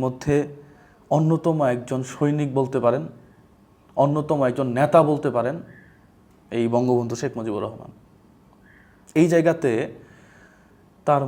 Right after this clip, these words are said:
মূর্তির মধ্যে প্রস্রাব করা, তার মূর্তিগুলাকে এইভাবে ভাঙা, তার স্থাপনাগুলাকে,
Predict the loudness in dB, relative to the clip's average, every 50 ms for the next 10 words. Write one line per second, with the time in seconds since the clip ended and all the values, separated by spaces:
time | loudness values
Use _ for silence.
0 | 0 0 0 0 0 0 0 2 2 2 2 0 -2 -2 -4 -6 -4 -2 -2 -4
1 | -2 0 0 0 0 0 0 0 2 2 2 0 -2 -6 -12 -18 -20 -20 -20 -20
2 | -20 -20 _ -20 _ _ _ _ _ _ _ _ _ _ _ _ _ _ _ _
3 | _ _ _ _ _ _ _ _ _ 2 2 2 2 2 0 -2 -2 -2 0 2
4 | 2 4 4 4 4 2 2 2 0 0 0 0 -2 -4 -8 -14 -20 -20 -20 -20
5 | _ _ -20 -20 _ _ _ _ _ _ _ _ _ _ _ _ _ _ _ _
6 | -20 _ _ _ _ _ _ _ _ _ _ 8 8 8 8 6 2 0 0 2
7 | 0 0 0 -2 -4 -4 -2 0 2 2 2 0 0 -4 -8 -14 -18 -20 -20 -20
8 | _ -8 _ -2 -2 -2 -2 -4 -6 -6 -4 -2 -2 -2 0 -2 -2 -2 -2 -2
9 | -2 -2 -4 -6 -6